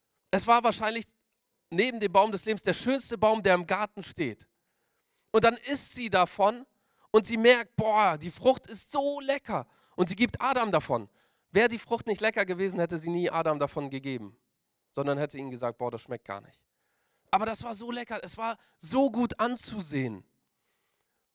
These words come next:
Und wir kennen das ja alle, ne? Wenn man ein Verbot kriegt, dann will man umso mehr genau das machen. Und genau das wurde hier ausgereizt und natürlich bestätigt davon,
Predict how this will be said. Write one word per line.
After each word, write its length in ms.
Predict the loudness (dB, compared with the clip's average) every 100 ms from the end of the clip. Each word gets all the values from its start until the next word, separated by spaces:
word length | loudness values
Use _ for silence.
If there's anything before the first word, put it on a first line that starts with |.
| -4
Und 380 | -4 -4 -10 _ _ -16
wir 100 | -4
kennen 180 | 0 2
das 160 | 2
ja 100 | -2
alle, 220 | -8 -8
ne? 160 | -6 -6
Wenn 120 | -4
man 100 | -4
ein 80 | -4
Verbot 440 | -8 -8 -4 -4 -4
kriegt, 380 | -12 -12 -16 _ _ -16
dann 140 | -8
will 100 | -2
man 140 | -2 4
umso 300 | 4 4 2
mehr 320 | 4 2 2
genau 280 | 2 2 2
das 260 | 0 -8
machen. 300 | -12 -12 -16 _ _ _ _ _ _
Und 120 | -4 4
genau 220 | 6 6
das 220 | 2 -4
wurde 180 | -6 -4
hier 240 | -4 -2
ausgereizt 640 | 0 -2 -6 -4 -4 -4 -12
und 220 | -12 -8
natürlich 460 | -8 -4 -6 -6 _
bestätigt 540 | -16 -10 -6 -6 -4 4
davon, 380 | 4 4 -2